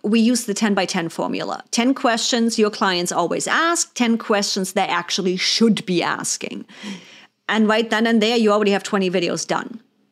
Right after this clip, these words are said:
Um, my approach right now is actually shifting. I have worked closely with Daniel Battelle on shifting the approach. The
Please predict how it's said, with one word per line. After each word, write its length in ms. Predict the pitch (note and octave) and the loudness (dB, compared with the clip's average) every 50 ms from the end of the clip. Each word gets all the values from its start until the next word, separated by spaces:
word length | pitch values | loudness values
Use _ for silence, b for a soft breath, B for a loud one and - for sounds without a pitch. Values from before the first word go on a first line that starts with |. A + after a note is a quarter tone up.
| _ _ _ _ _ _ _ _ _ _ _ _ _ - _ - | _ _ _ _ _ _ _ _ _ _ _ _ _ -16 _ -2
Um, 500 | A3+ A3+ A3 G#3+ G#3+ G#3 G#3 G3+ F#3+ F#3 F#3+ B B B B B B B B B B B B B B | 0 2 2 2 2 2 2 2 2 0 -2 B B B B B B B B B B B B B B
my 300 | G#3 G#3 G#3 A3 A3+ B3+ | 2 4 4 4 4 4
approach 840 | D4 E4+ F4 A3+ C#4 C#4+ C#4 - - C#4+ B3+ B3+ A#3+ B3 A#3 - - | 4 4 4 4 2 0 0 0 2 2 4 4 4 2 2 0 0
right 280 | A3+ A3+ A3+ A3+ A3 A3 | 2 2 2 2 2 2
now 560 | A3 G3+ G3 G3 G3 G3 F#3+ F#3+ G3 G3 F#3+ - - | 2 2 2 2 0 2 2 4 4 2 2 2 2
is 640 | G3+ G#3+ G#3 G3+ G3+ G3 G3 G3 G3 G3 F#3+ - - _ - | 4 4 6 6 6 4 4 4 2 2 0 -2 -4 _ -4
actually 580 | F#3 G3 G3 G3 - - B3 A3+ A3 G#3 G3 | -2 -2 -2 -2 -2 0 2 4 4 4 2
shifting. 680 | F#3+ - - - - - G3 F#3 - - - D#3 E3 - | 0 0 -2 0 0 0 0 0 -2 -4 -4 -4 -4 -4
I 140 | - F3 E3+ | -4 -4 -2
have 300 | E3+ G3 G#3 A3 G#3 G#3 | -2 0 -2 -2 0 0
worked 260 | G3+ G#3+ G#3 G#3 G#3+ | 2 2 2 0 -2
closely 600 | - - - G#3+ G#3 G#3+ G#3 - A3+ G#3 G#3 G#3+ | -4 -2 0 0 2 0 0 0 2 2 2 2
with 460 | G3+ F#3+ G3 F#3 F#3 F3+ F#3 F#3+ G#3 - | 2 2 2 2 2 0 -2 -4 -4 -2
Daniel 320 | G#3+ F#3 F#3 G3 G3 F#3+ | 0 0 2 0 0 0
Battelle 720 | G#3 G3 - - A3 G3+ G3 F3+ F#3 F3+ F3 F#3 F#3 - - | -2 -2 -2 0 0 2 2 2 2 2 2 2 0 0 -2
on 840 | - F3+ F3+ F3+ F3 F3 F3 F3+ F3 F3 F3 E3+ E3 E3 D#3+ D3+ - - _ _ _ _ _ _ _ _ _ _ _ _ _ _ - | 0 2 2 2 2 2 2 0 0 -2 -2 -2 -2 -2 -4 -4 -6 -10 _ _ _ _ _ _ _ _ _ _ _ _ _ _ -4
shifting 500 | - - - - C4+ B3 - - G3+ F#3+ | -2 0 0 2 0 0 2 0 0 0
the 120 | F3 E3 | 0 -2
approach. 600 | E3 - - A3 - - - - - - - - - | -4 -6 -6 -4 -4 -4 -4 -4 -4 -4 -4 -4 -6
The 680 | F#3+ F#3 F#3 A3 G#3+ G#3 G#3+ G#3 G#3 G#3 G3+ G3+ F#3+ | -4 0 2 2 2 2 2 2 2 2 0 0 -2